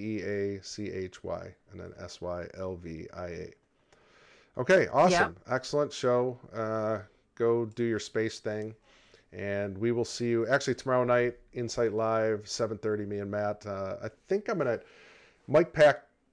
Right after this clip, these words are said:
Speaker 1: texted me this morning and then he called and he's got a friend that's, <laughs> this is really cool. This guy's, like, fifty-five years old and he's a rapper.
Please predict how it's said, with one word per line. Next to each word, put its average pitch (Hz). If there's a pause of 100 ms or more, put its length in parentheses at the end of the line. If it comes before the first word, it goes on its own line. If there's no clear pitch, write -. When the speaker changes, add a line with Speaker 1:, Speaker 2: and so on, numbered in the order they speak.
(140)
Speaker 1:
texted 113
me 110
this 98
morning 104
and 104
then 110
he 101
called 98
and 101
he's 117
got 139
a -
friend 117
that's, - (200)
<laughs> -
this 208
is 120
really 123
cool. 98 (180)
This 127
guy's, 160
like, 127
fifty-five 127
years 113
old 110
and 101
he's 95
a 90
rapper. 98